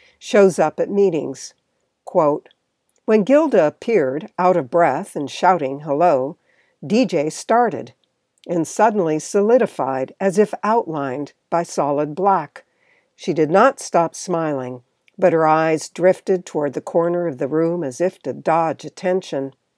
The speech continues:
Gilda, too, seemed out of sorts, looking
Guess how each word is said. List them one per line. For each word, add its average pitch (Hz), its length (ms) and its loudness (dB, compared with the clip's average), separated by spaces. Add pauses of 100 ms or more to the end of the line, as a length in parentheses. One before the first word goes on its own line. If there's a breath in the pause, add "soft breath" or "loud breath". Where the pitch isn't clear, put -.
(760 soft breath)
Gilda, 285 400 6
too, 214 440 0
seemed 160 320 -2
out 175 180 6
of 175 80 0
sorts, 190 500 0
looking 185 300 -2